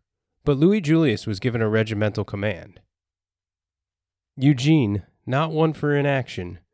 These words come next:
realized he had no future, at least not one that was appealing to him, under Louis quatorze, and he followed his brother to the court of Vienna.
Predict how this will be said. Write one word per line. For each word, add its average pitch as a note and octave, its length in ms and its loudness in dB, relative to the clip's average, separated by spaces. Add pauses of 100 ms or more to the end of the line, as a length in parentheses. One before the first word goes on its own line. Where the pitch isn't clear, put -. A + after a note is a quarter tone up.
(580)
realized C3 400 2
he B2 60 0
had A2 100 0
no A2+ 240 2
future, - 560 -6 (260)
at A2+ 120 -10
least A#2 240 -6
not A#2 260 -4
one B2+ 220 0
that B2 100 2
was G#2+ 140 0
appealing A#2+ 460 2
to F2 180 -6
him, E2+ 200 -12 (200)
under A#2+ 300 6
Louis A#2 260 10
quatorze, - 720 -2 (360)
and A2 80 -10
he G#2 60 -4
followed C3+ 440 0
his C#3 160 0
brother G#2 500 0 (100)
to - 80 -10
the F#2+ 80 -6
court G#2 340 -4
of G2 100 -4
Vienna. E2+ 420 -12